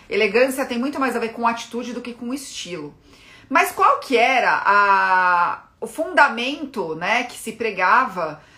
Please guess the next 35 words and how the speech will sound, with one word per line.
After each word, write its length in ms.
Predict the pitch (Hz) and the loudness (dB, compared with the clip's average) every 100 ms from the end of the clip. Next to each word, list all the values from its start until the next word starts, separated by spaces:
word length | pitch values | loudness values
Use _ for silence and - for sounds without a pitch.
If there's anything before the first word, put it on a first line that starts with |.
| - | -10
ah, 520 | - 202 208 214 - - | 0 2 4 4 0 -8
trinta 380 | - 359 440 359 | -6 -6 0 2
anos 300 | 294 247 247 | 4 2 0
atrás, 380 | 233 226 190 180 | -2 2 0 0
quando 120 | 180 | -8
a 20 | |
gente 80 | 185 | -8
falava 200 | 208 190 | -4 -4
de 100 | 190 | -4
consultoria 400 | 208 196 214 196 | -10 -10 -6 -6
de 80 | 196 | -4
imagem 380 | 196 185 180 180 | -2 -2 -4 -10
e 20 | |
estilo 300 | 175 196 180 | -10 -10 -10
pessoal? 480 | 180 180 196 165 - | -12 -8 -2 -2 2
Era 220 | 247 285 | 4 4
a 60 | 302 | 4
busca 520 | 185 240 339 - 339 | -2 -4 -4 -8 -8
por 160 | 294 | -6
esse 240 | 262 262 247 | -6 -6 -8
bem 340 | 196 240 294 | 4 4 2
vestir, 800 | 320 294 - - 180 165 202 - _ - - _ _ - | -8 -10 -10 -14 -12 -10 -10 -12 _ -20 -20 _ _ -10
que 160 | 320 | -8
todo 520 | - - 359 466 415 330 | -6 2 4 4 2 0
mundo 340 | 294 269 233 | 2 0 -4
que 140 | - | -8
procurava 420 | - 220 233 196 185 | -6 -4 2 2 2
estar 200 | - 180 | -4 -4
bem 200 | 180 175 | -4 -8
vestido 320 | 180 277 285 | -8 -8 -6
deveria 560 | 277 254 285 269 320 | -6 -4 -2 0 -2
estar 360 | 320 - 262 262 | -2 0 2 2
vestido 380 | 262 254 - 247 | -2 -6 -10 -8
daquela 380 | 247 254 240 277 | -6 -4 -4 -4
forma, 500 | - 180 123 - | -4 -4 -4 -10